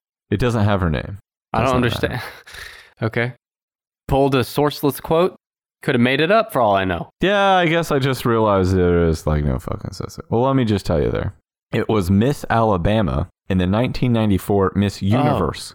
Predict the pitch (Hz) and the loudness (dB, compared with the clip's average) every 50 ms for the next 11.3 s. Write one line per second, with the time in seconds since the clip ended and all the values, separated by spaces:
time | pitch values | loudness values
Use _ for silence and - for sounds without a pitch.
0 | _ - - 80 71 82 - - - - - - - _ - - 120 156 165 - | _ -6 -4 -2 -2 -2 -2 -4 -6 -6 -10 -14 -16 _ -6 -4 -4 -4 -4 -2
1 | - 185 156 - 123 131 123 117 117 113 107 101 - _ _ _ _ _ _ - | 0 0 0 2 2 2 4 4 4 2 2 -2 -4 _ _ _ _ _ _ -6
2 | 107 104 - - 80 - _ _ _ _ _ - 120 117 185 196 196 196 - 170 | -6 -6 -6 -10 -14 -14 _ _ _ _ _ -14 -8 -2 -2 -2 -2 0 -2 -4
3 | 190 - - - 85 - - - - 110 123 131 - - 127 131 135 127 113 107 | -4 -4 -4 -2 -2 -2 -2 0 0 0 0 -2 -2 -2 -2 0 0 0 0 0
4 | 127 143 147 117 92 87 - - _ _ - 107 98 95 104 101 110 151 - 131 | 0 0 0 0 0 0 -2 -4 _ _ -2 -2 0 0 2 0 0 0 0 0
5 | 113 95 90 98 101 107 - - - 101 - - 104 - - - 90 85 - - | 0 0 2 2 0 0 -2 -4 -6 -6 -2 -2 -4 -4 -2 -2 -2 0 0 0
6 | 95 85 - - 92 90 80 - _ - 95 90 85 82 90 85 82 82 62 65 | 0 0 0 2 2 0 0 0 _ -2 -2 0 0 0 0 2 2 2 2 0
7 | 85 87 - 82 80 80 90 127 160 175 156 - - 78 85 98 - _ - - | -2 -2 0 0 0 2 2 0 0 -2 -2 -2 -2 -2 -2 -2 -6 _ -8 -4
8 | 95 85 82 80 82 80 76 82 101 - _ - - 117 117 - 98 113 107 117 | -2 0 0 0 0 -2 -2 -2 -4 -6 _ -8 -4 -2 0 0 0 0 0 0
9 | 117 110 110 143 170 190 135 110 - - 117 104 101 - - 120 135 175 - - | 0 0 0 -2 -2 0 -2 -2 0 0 0 0 0 0 0 0 0 0 -2 -2
10 | 104 98 98 98 - _ - 104 95 87 90 90 87 - - - 85 76 - 87 | 0 0 0 0 -2 _ -2 -2 0 0 0 0 -2 -2 -4 -4 -2 0 0 0
11 | 78 73 76 - - | 0 0 0 -4 -6